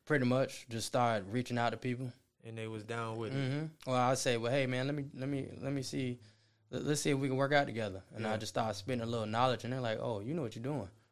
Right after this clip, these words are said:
Speaker 2: Who, who would you say is the one that you, like, trained with and saw the most, like, success from, like,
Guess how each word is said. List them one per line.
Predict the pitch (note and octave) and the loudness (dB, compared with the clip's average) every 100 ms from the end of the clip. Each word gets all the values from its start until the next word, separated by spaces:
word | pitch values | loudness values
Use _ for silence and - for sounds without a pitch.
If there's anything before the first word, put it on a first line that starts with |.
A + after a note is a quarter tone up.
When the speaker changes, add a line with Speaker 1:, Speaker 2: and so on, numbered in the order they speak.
| _ | _
Speaker 2:
Who, | E3+ F#3+ E3+ | 0 2 4
who | D3 F#3+ | 4 6
would | F3+ D3+ | 6 4
you | D#3+ | 0
say | - D3+ D3 | 0 0 0
is | C3 B2+ | 0 -2
the | B2 | -2
one | B2+ C3+ | -2 0
that | B2 A#2+ - | -2 -2 -4
you, | C3 | -2
like, | B2 A#2 A2 - _ _ _ _ _ _ _ _ _ - _ - | 0 0 -2 -12 _ _ _ _ _ _ _ _ _ -20 _ -6
trained | - D3 D#3 D#3 D3+ D3 C#3+ C#3 | -4 0 0 0 -2 -4 -4 -8
with | A#2+ C#3 C#3 - _ | -6 -2 -2 -4 _
and | A#2+ A2+ | -10 -6
saw | - C#3 C3 A#2+ | -4 0 2 0
the | A2 | -4
most, | G#2+ B2+ B2 - - _ A2+ | -2 -2 -2 -6 -12 _ -8
like, | A2 G#2 - _ | -8 -8 -12 _
success | - A2+ - C3 A#2 | -18 -14 -4 -2 -2
from, | - A2+ G#2+ | -4 -8 -6
like, | G#2+ G#2 - | -6 -6 -10